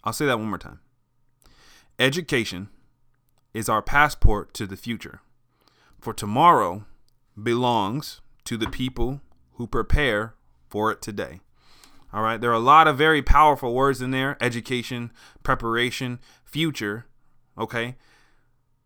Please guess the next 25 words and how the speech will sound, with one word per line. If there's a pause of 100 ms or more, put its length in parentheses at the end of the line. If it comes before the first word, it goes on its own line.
(140)
But
in
a
nutshell,
I
want
you
guys
to
understand
how
important
education
actually
is.
Regardless
of
what
it
is
that
you
want
to
do,